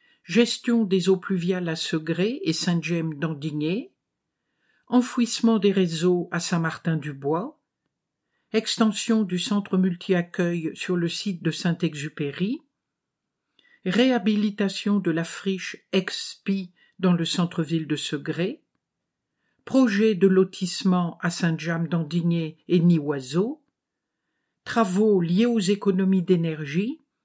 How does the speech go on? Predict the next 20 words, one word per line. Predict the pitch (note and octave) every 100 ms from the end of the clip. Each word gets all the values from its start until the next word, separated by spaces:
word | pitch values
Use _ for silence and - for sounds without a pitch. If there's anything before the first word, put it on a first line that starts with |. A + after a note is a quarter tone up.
| _ _ _ _ _
rénovation | E3+ G3+ B3 B3 A3 G#3+ - G#3+
de | G3+
la | F#3+ E3+
salle | - A3+ G#3
du | F#3
cargo | F#3 F3+ D#3 D3 F#3+ D4+ - _ _ _ _ _ _
et | E3+ E3 -
travaux | - - F3 D3 A3 C#4 -
à | E3+
l'église | E3+ E3+ G#3 B3 E3+
de | F3+
la | F3
Madeleine. | E3 D3 C#3 C3+ B2+ B2 C3 _ _ _ _ _ _ _ _ _ _ _ _ _ _ _ _ _ _ -
L'augmentation | G3 A3+ A#3 B3 A3+ - G3+ F#3
des | F3
prix, | F3 - C#4+ C#4+ - -
notamment | F#3+ G3 F#3+ G3+ F#3
en |
matière | D3+ - F#3+ F3
d'énergie, | F3 E3 E3 D#3+ D3 G#3 A#3